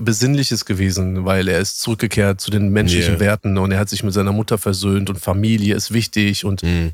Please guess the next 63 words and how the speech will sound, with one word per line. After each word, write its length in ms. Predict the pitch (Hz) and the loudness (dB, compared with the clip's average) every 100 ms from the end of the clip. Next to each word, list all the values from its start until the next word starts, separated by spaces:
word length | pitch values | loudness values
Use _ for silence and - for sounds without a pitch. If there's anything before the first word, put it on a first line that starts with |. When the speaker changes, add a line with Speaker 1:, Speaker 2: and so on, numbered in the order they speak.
| - | -4
Speaker 1:
er 80 | 90 | -2
postet 360 | 107 113 110 | 0 0 -2
dieses 400 | 101 98 - 101 | -4 -4 -4 -2
Video, 280 | 110 110 110 | 0 2 2
äh, 100 | 104 | 2
dieses 240 | 101 98 | 0 -4
Foto, 320 | - 117 107 101 | -2 -2 0 2
wo 80 | |
er 60 | 101 | 2
da 100 | 104 | 2
so 80 | 98 | 0
barfuß 480 | 92 101 - 107 107 | 0 -2 -2 -4 -2
an 80 | |
der 80 | 98 | 0
Shisha 320 | - 117 113 | 0 0 0
sitzt, 300 | 101 107 - | 0 -2 -2
während 240 | 101 101 101 | 0 2 2
da 40 | |
irgendwelche 400 | 104 110 104 107 | 2 2 0 -2
fremden 400 | - - 107 107 | -4 -2 -2 0
Allmanns 440 | - 104 107 107 104 | 0 2 2 0 -2
in 40 | |
seinem 200 | 101 92 | -2 -2
Zimmer 260 | - 104 95 | -2 0 -2
sitzen 300 | 98 - 104 | -4 -4 -2
und 40 | |
keiner 200 | 104 92 | 2 4
Speaker 2:
Mhm. 40 | 95 | 4
Speaker 1:
weiß, 200 | 95 98 | 2 0
wer 60 | |
das 180 | 92 - | -2 -2
ist 180 | - - | -4 -2
und 60 | 95 | 0
so 160 | 101 | 2
und 140 | 95 92 - - - | 0 -2 -10 -20 -6
Speaker 2:
Yeah. 140 | 82 87 | 0 2
Speaker 1:
natürlich, 280 | 80 110 101 | 4 2 2
weil 140 | 104 | 2
sie 140 | 104 113 | 2 2
eben 100 | 110 | 2
nicht 160 | 107 | 0
aussehen 380 | 113 113 117 101 | 0 0 0 2
wie, 300 | 104 104 95 | 2 2 0
wie 240 | 101 104 104 | 0 2 2
Gangmember 720 | 107 110 117 113 113 110 107 | 0 0 0 0 0 2 2
oder 160 | 107 | 2
keine 240 | 98 107 92 | 0 0 0
Ahnung 180 | 101 104 | 0 -2
was, 140 | - | -2
denkt 180 | 107 - | -4 -2
man, 100 | 98 | -2
alles 220 | 101 - | -2 -2
hat 100 | 104 | -4
mit 120 | 104 | -6
Familie 320 | - 98 110 110 | -2 0 0 -2
zu 120 | 98 | -4
tun 220 | - 104 | -2 0
und 100 | 101 | 0
er 80 | 101 | -2
tut 180 | - 104 | -4 -6
so, 80 | 87 | -6
ja, 100 | 87 | -2
ey, 180 | 98 | 0